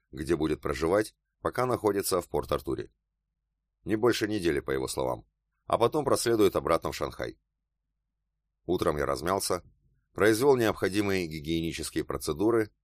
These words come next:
и направился в ресторан парохода. Качки практически не было, поэтому с удовольствием позавтракал. Яичница с ветчиной,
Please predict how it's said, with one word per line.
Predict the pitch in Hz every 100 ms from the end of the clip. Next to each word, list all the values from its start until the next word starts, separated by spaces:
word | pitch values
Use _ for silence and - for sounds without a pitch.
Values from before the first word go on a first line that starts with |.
| _ _
и | - 143
направился | 143 101 107 107 - 101 78
в |
ресторан | 82 - 76 73 67
парохода. | 69 67 65 57 - _ _ _ _ _ _ _ _ _
Качки | - 113 -
практически | 107 104 - 104 104 -
не | 110 120
было, | 76 64 - _ _
поэтому | 73 78 80 78
с | 80
удовольствием | 78 87 98 - 98
позавтракал. | 90 85 76 62 58 55 - _ _ _ _ _ _ _ _ _ _
Яичница | 80 90 85 82 - 78
с |
ветчиной, | 80 78 85 90 101 98